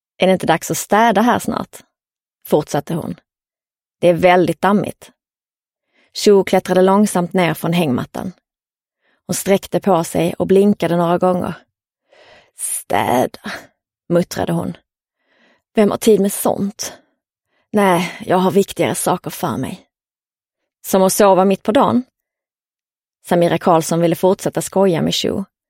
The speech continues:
Hon var inte van vid att hitta råttan sovande.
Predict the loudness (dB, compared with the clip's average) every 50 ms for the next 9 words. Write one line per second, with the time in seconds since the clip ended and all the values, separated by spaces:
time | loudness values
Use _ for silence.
0 | _ _ _ _ _ _ _ _ _ _ _ _ 0 2 4 4 2 2 2 2
1 | 2 2 2 2 2 2 2 2 2 0 0 0 -2 -2 -2 -4 -4 -2 -4 -4
2 | _ -6 -8 -6 -2 -2 0 0 0 -2 -4 -6 -8 -8 -12 -14